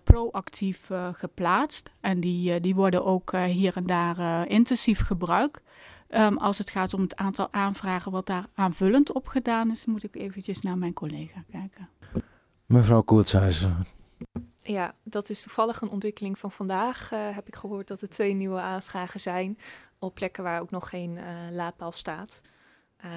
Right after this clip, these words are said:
Speaker 3: dus die worden, eh, behandeld, eh, door mijn collega van verkeer en waarschijnlijk komen daar, eh, twee extra laadpalen bij nog.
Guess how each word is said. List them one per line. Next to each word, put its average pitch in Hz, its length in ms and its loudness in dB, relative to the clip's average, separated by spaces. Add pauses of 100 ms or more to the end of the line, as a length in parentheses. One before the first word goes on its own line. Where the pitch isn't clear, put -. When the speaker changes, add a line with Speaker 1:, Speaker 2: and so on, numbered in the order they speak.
(120)
Speaker 3:
dus 180 200 -6
die 185 120 -6
worden, 180 400 -8
eh, 180 120 -10
behandeld, 190 520 -6
eh, 180 100 -6
door 175 100 -10
mijn 175 160 -12
collega 175 360 -10
van 185 180 -16
verkeer 185 460 -12
en 190 120 -12
waarschijnlijk 180 480 -10
komen 175 300 -10
daar, 175 280 -16
eh, 180 180 -18
twee 185 180 -8
extra 180 300 -10
laadpalen 175 500 -14
bij 175 260 -18
nog. 185 260 -20